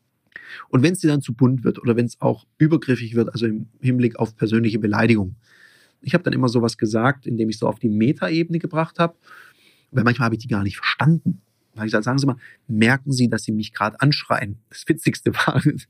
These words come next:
<laughs> ein Kunde, der gesagt, „Ich schreie nicht“, und hat total weiter ins Telefon gebrüllt. Da hab ich gesagt, „Sie, im Sinne der Sache, ich will Ihnen total gerne helfen, nur ich verstehe Sie kaum. Kriegen wir das im Sinne der Sache hin, dass Sie mir erstmal ganz kurz sagen, was ist denn passiert? Und dann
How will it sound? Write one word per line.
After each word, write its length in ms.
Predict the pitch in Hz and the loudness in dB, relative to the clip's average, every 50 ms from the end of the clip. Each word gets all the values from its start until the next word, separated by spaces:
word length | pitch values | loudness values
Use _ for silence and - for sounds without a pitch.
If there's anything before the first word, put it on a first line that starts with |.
| - | -14
<laughs> 440 | - - 180 - - - - - - | -12 -8 -6 -4 -2 -2 -2 0 0
ein 60 | 160 | 2
Kunde, 200 | - 151 135 123 | 2 2 2 2
der 100 | 120 143 | 2 2
gesagt, 200 | 131 139 - - | 0 0 0 0
„Ich 200 | 123 123 214 - | 0 0 0 0
schreie 520 | - - - - 226 226 214 208 208 208 208 | -2 -2 -2 0 2 4 4 4 2 2 0
nicht“, 380 | 214 233 233 233 226 - - | 2 2 4 4 4 2 2
und 80 | - 117 | 0 -2
hat 160 | 127 - - | -2 -2 -2
total 340 | - 131 - 123 113 120 117 | -4 -4 -2 -2 -2 -2 -2
weiter 200 | 123 127 127 131 | -2 -2 0 -2
ins 100 | 120 - | -2 -2
Telefon 340 | - 131 127 107 - 135 123 | -2 -2 -2 0 0 0 0
gebrüllt. 360 | 120 - - 156 175 214 - | -2 0 2 2 2 2 0
Da 60 | - | -6
hab 320 | - - - - - - | -20 -20 -20 -20 -4 0
ich 60 | - 117 | 2 2
gesagt, 160 | 120 113 107 | 2 2 2
„Sie, 160 | 120 143 143 - - - - - _ _ _ _ _ _ _ | 2 2 2 0 -8 -20 -20 -20 _ _ _ _ _ _ _
im 140 | - 117 107 | 0 2 2
Sinne 200 | 104 117 127 120 | 2 4 4 4
der 100 | 107 101 | 4 4
Sache, 240 | 98 113 127 - - | 4 2 2 0 -2
ich 120 | - - - - _ _ | -6 -8 -12 -18 _ _
will 140 | 117 113 107 | 0 2 2
Ihnen 140 | 107 104 98 | 2 2 0
total 360 | - 104 - - - - 110 | -2 -6 -4 -2 0 0 2
gerne 240 | 107 107 104 101 101 | 2 0 0 2 2
helfen, 460 | 98 117 147 147 - - 123 143 - - | 2 2 2 0 0 -4 -6 -6 -6 -2
nur 180 | 139 117 117 - | -2 0 0 -2
ich 120 | - - | -4 -8
verstehe 360 | - 131 - - - 123 139 | -8 -10 -4 0 4 4 4
Sie 140 | 127 120 104 | 4 4 2
kaum. 400 | 110 - 107 107 113 139 180 - - - - - - - _ _ - - - - | 2 2 2 4 4 4 2 0 -6 -16 -20 -20 -20 -20 _ _ -14 -12 -10 -10
Kriegen 220 | - - 143 131 127 | -2 2 2 4 4
wir 60 | 120 | 4
das 120 | 110 104 | 2 2
im 100 | 113 110 | 2 2
Sinne 180 | 107 113 113 107 | 2 2 2 2
der 100 | 107 101 | 2 0
Sache 240 | 104 110 107 - 113 | 0 0 -2 -2 -2
hin, 300 | 101 120 135 151 156 - - - _ | 2 2 4 4 2 0 -4 -16 _
dass 140 | _ - 120 | _ -10 -6
Sie 80 | - 120 | -4 -2
mir 120 | 117 - | -2 0
erstmal 340 | - 123 120 - 123 110 110 | 0 -2 0 0 0 -2 0
ganz 220 | 117 123 131 - | 0 0 -2 0
kurz 180 | - - 123 - | 0 -2 -2 0
sagen, 280 | - - 110 - 117 110 | 0 0 0 -2 -2 -4
was 140 | 110 - | -8 -10
ist 120 | - - - | -8 -6 -4
denn 120 | 113 104 | -4 -2
passiert? 400 | 113 113 - - - 196 214 - - _ _ _ _ _ _ _ _ _ _ _ _ _ _ | -2 -4 -2 2 2 2 2 0 -4 _ _ _ _ _ _ _ _ _ _ _ _ _ _
Und 280 | - - 113 104 104 - | 0 0 0 2 2 2
dann 260 | 101 101 110 113 | 2 2 0 0